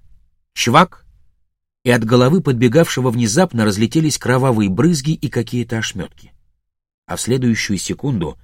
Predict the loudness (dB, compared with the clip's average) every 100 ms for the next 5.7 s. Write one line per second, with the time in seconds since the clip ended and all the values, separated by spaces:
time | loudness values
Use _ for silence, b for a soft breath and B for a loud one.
0 | _ _ _ -2 2 2 0 0 0 0
1 | -2 0 0 -2 -2 -2 0 0 0 0
2 | -2 -2 -2 -2 -4 -4 0 -2 -2 -6
3 | -6 -6 -10 -14 -20 -20 _ _ _ _
4 | _ _ _ _ _ _ _ _ -2 0
5 | 0 -2 -2 -6 -4 -4 -6